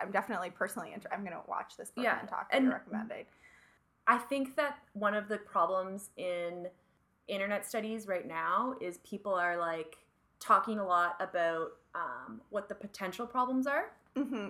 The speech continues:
Speaker 1: Th-, yes, this is what I'm saying with A I now.
Speaker 2: Yeah.
Speaker 1: Exactly. The thing that I've, to, to hammer home on that point, you know, the past year of, of kind of working once again at a data company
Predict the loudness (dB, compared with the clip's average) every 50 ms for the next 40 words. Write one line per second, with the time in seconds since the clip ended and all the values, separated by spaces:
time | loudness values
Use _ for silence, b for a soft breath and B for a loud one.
0 | -6 -8 0 4 6 6 6 6 2 -6 -12 -8 -4 -2 -2 -2 -2 0 4 4
1 | 4 4 4 0 -2 -4 -4 -4 -2 0 0 0 0 0 2 4 6 6 6 4
2 | 2 0 0 0 0 0 0 -4 -4 -4 -4 -4 -4 -4 -2 -2 -2 0 0 2
3 | 2 4 6 6 6 6 6 6 4 2 -2 -8 _ _ _ _ _ -10 -4 -2
4 | -2 -2 -4 -6 -10 -6 -4 0 2 2 2 2 0 0 0 0 0 0 -2 -4
5 | -4 -6 -10 -6 -6 -6 -6 -6 -8 -6 -6 -6 -4 -6 -6 -2 4 6 6 6
6 | 6 4 -4 -12 -16 -14 -10 -6 -4 -2 -2 -2 -2 -2 -4 -6 -8 -12 -18 _
7 | -4 -2 -2 0 0 -2 -4 -6 -8 -12 -18 _ _ _ -10 -8 -8 -8 -8 -12
8 | -18 -16 -16 -16 -12 -4 -2 0 0 0 -2 -6 -8 -8 -8 -10 -10 -12 -8 -2
9 | 2 4 4 4 4 2 -2 -2 -4 -4 -4 -2 -2 -2 -2 -2 -4 -10 -10 -10
10 | -12 -12 -12